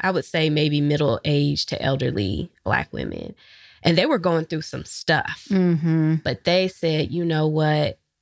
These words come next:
Speaker 1: I know God has a plan for me. I
Speaker 2: Mm-hmm.
Speaker 1: know that this is gonna work out. Like, this is temporary. I pray every day despite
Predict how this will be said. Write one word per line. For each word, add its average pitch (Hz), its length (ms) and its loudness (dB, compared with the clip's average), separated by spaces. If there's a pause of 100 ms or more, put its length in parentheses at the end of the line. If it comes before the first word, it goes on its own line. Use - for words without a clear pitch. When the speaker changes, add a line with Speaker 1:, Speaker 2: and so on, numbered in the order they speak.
Speaker 1:
I 156 140 2
know 143 180 0
God 143 380 0
has 147 240 -6
a 147 80 -8
plan 143 360 -4
for - 160 -6
me. - 340 -6
I 233 40 0
Speaker 2:
Mm-hmm. - 140 2
Speaker 1:
know 151 140 2
that 151 200 -2
this 165 200 -4
is 156 120 -4
gonna 151 240 0
work 147 300 -2
out. 143 280 0
Like, 135 240 -4
this 165 180 -4
is 151 120 -6
temporary. 143 720 -2
I 156 160 2
pray - 480 -2
every 156 360 0
day 120 360 -2
despite 143 600 -2